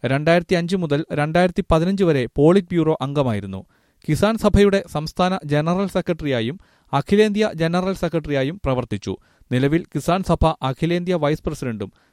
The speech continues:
സി പി എം കേന്ദ്ര കമ്മിറ്റിയിലെ ക്ഷണിതാവുമായിരുന്നു. ഭാര്യ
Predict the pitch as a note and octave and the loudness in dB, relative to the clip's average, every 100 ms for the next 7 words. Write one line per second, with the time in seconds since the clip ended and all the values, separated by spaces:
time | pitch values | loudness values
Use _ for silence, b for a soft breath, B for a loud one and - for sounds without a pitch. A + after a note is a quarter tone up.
0 | _ - F#3 G3 G3+ - E3 F3+ G3+ F#3+ | _ 0 2 2 -2 0 0 2 0 0
1 | F#3 E3+ D3+ C#3+ - - D#3 E3 F3+ F3 | -2 -2 -2 -2 -4 -4 0 2 2 2
2 | C3 G#2+ G2 F#2+ F#2 _ _ - E3+ G3 | 0 -2 -4 -8 -14 _ _ 2 4 4
3 | G#3+ | 2